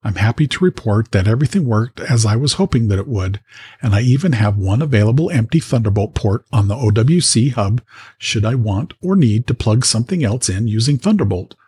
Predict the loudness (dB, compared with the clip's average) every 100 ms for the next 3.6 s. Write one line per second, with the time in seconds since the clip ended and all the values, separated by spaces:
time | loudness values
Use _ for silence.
0 | _ 0 0 0 -6 -4 0 2 0 0
1 | 0 2 2 2 0 -2 -4 -6 -10 _
2 | -4 0 2 0 -2 -4 -2 -2 -2 -4
3 | -6 -4 -4 -4 -6